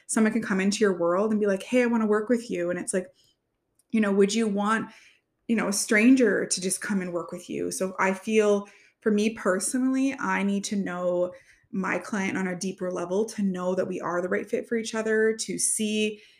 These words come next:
if our dynamics are gonna, our dynamics are gonna work, and just go, go from there. And I manifested that. I started saying, like, "I am only working with these types of clients, and I am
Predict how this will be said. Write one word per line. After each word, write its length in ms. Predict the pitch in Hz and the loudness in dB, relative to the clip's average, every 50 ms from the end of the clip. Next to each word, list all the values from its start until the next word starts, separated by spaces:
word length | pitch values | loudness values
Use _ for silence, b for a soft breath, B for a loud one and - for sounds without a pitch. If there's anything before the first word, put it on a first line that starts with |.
| B _ - | B _ 0
if 220 | 196 190 185 - | 2 2 2 0
our 140 | - 185 196 | 0 0 0
dynamics 580 | 190 196 180 185 185 180 190 220 247 240 - - | 0 0 -4 -4 -4 -2 0 0 0 2 2 2
are 80 | 240 | 2
gonna, 320 | 233 240 233 233 226 220 220 - | 2 2 -2 -2 -2 -4 -6 -4
our 100 | 214 220 | -4 -2
dynamics 560 | 208 208 202 196 190 190 196 208 220 - - | -2 0 -2 -2 -2 -2 -4 -4 -6 -4 -4
are 60 | 240 | -2
gonna 200 | 233 233 226 214 | -2 0 -2 0
work, 320 | 214 220 220 220 214 214 - b b b b b b b _ _ | 0 2 2 2 0 -2 -4 b b b b b b b _ _
and 280 | - 208 202 196 196 190 | -2 0 2 2 2 4
just 380 | 208 202 208 208 - - - _ _ _ _ _ _ _ _ _ _ _ - - _ | 4 2 2 2 -2 -8 -12 _ _ _ _ _ _ _ _ _ _ _ -20 -12 _
go, 200 | - - - 180 | -2 -2 -2 0
go 220 | - 196 190 202 | 2 4 4 4
from 240 | 202 202 208 202 202 | 4 2 0 0 0
there. 480 | 185 185 180 185 214 240 262 247 - - | 0 0 -2 0 0 0 0 0 -2 -4
And 160 | - 190 190 | -4 -2 -2
I 120 | 190 196 202 | 0 0 2
manifested 580 | 202 196 196 202 247 254 233 202 - - 180 | 2 2 2 0 -2 -2 -2 -4 -6 -6 -6
that. 120 | - - - | -8 -6 -4
I 160 | - 185 180 | -4 -4 -2
started 280 | 208 208 202 190 190 | -2 -2 -2 -2 -4
saying, 300 | 196 - 202 190 190 190 | -2 -2 -4 -4 -4 -4
like, 240 | 185 180 180 180 - B B B B B B B B _ _ _ _ _ | -4 -6 -6 -6 -8 B B B B B B B B _ _ _ _ _
"I 240 | - 196 196 190 202 | -2 0 2 2 2
am 200 | 214 - 220 208 | 2 0 0 0
only 640 | 190 190 196 196 196 196 196 196 196 190 180 - _ | 0 0 0 0 0 0 0 0 -2 -2 -4 -8 _
working 300 | - 196 196 - 214 202 | -4 -4 -2 0 0 0
with 180 | 196 185 180 - 196 - | 0 -2 -2 -8 -14 -6
these 240 | - 196 190 185 - | -4 -4 -2 -2 -2
types 220 | - 180 - - 190 | -2 -4 -4 -4 -6
of 80 | 190 | -8
clients, 460 | - - 190 180 180 180 175 175 - | -8 -10 -10 -10 -8 -8 -8 -8 -8
and 140 | 190 190 202 - | -8 -8 -8 -6
I 260 | - 196 196 202 202 | -2 0 0 0 0
am 540 | 208 208 - - 180 185 185 185 185 185 | 0 -2 -2 -4 -4 -4 -4 -4 -6 -8